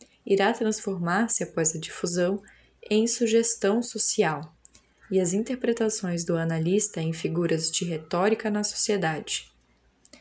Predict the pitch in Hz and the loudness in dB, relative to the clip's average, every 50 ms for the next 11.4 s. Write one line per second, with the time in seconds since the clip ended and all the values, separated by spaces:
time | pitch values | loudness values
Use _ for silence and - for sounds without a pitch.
0 | - - - - - - _ _ _ _ _ _ - - 233 247 247 208 185 196 | -20 -20 -20 -20 -20 -20 _ _ _ _ _ _ 0 2 4 4 4 4 4 2
1 | 190 190 190 - - 165 165 165 165 - 185 175 185 190 185 190 190 190 - - | 2 2 0 -2 -2 -2 -2 -2 -2 -2 0 0 2 2 2 0 0 0 0 0
2 | - 185 170 180 202 220 226 208 190 - - 180 170 - 175 165 160 160 175 185 | -2 0 2 4 6 6 6 4 4 2 0 -2 -4 -4 -2 -2 0 0 2 2
3 | 208 214 214 208 - 180 - - 175 170 165 170 175 170 160 160 170 175 - - | 2 2 2 0 0 0 0 -2 -2 -2 -4 -4 -2 -2 0 0 0 0 0 -2
4 | - - 180 175 175 170 165 165 160 160 180 185 185 170 180 170 170 170 - - | 0 -2 -2 -4 -2 -2 -2 -2 0 0 0 0 0 0 -2 -2 -4 -4 -6 -6
5 | - 170 165 165 160 160 175 196 233 262 254 208 180 170 - 175 170 165 165 165 | -4 -4 -2 -2 0 0 2 2 2 2 2 0 -2 -2 -4 -2 -2 -2 0 0
6 | 165 165 165 180 202 220 220 - - - 180 175 170 - 165 160 160 170 165 165 | 2 2 2 2 2 0 0 -2 -4 -6 -6 -6 -4 -4 -4 -4 0 0 2 4
7 | 170 190 202 196 185 170 165 - 175 170 170 160 160 156 156 185 - - - _ | 4 2 2 0 -2 -4 -6 -6 -6 -4 -2 -2 0 0 0 0 -2 -4 -10 _
8 | _ - - _ _ _ _ _ _ _ _ - 190 180 - - - 180 170 165 | _ -20 -20 _ _ _ _ _ _ _ _ -6 -2 -2 -2 0 2 2 2 2
9 | 160 165 180 196 220 208 185 175 175 160 170 170 165 - - 175 165 160 165 - | 2 2 2 2 2 2 2 0 0 0 0 -2 -2 -2 -2 -2 -2 -2 -4 -6
10 | 160 165 170 160 160 165 233 240 - - - - - 175 156 156 156 165 - - | -4 0 0 0 2 2 0 0 0 -2 -4 -2 -2 -2 -4 -4 -4 -4 -4 -2
11 | 226 214 208 214 226 240 240 233 | 0 2 4 6 6 6 4 2